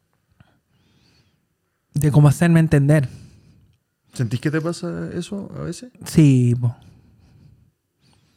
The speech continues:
Speaker 1: Por ejemplo, me pasa con este libro. Yo sé que este libro no lo va a entender mucha gente. ¿Cachai? Pero es como un paso necesario para mí.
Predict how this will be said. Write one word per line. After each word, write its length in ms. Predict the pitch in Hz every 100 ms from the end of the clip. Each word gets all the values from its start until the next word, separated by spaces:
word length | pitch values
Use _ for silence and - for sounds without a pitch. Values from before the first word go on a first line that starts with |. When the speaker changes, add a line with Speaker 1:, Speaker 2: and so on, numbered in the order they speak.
| _ _ _ _ _ _ _ _ _ _ _ _ _ _
Speaker 1:
Por 140 | 165 156
ejemplo, 300 | 190 180 196
me 100 | 185
pasa 240 | 190 -
con 120 | 196 202
este 220 | - 185
libro. 380 | 214 269 151 131
Yo 180 | 139 156
sé 200 | - 160
que 80 | 175
este 180 | - 190
libro 800 | 202 208 208 208 202 196 196 190
no 280 | 185 190
lo 160 | 190 190
va 40 |
a 40 | 190
entender 360 | 185 175 170
mucha 280 | 180 202 214
gente. 420 | 202 240 190 139 - _ _ _ _ - - _ _ _ _ _ _ _ _ _ -
¿Cachai? 500 | 147 - 180 226 220 _ _ _ _ _ _ _ _
Pero 260 | 156 160 180
es 100 | 170
como 160 | 190
un 80 | 180
paso 240 | 185 -
necesario 480 | 190 170 165 185 196
para 160 | 196 196
mí. 180 | 202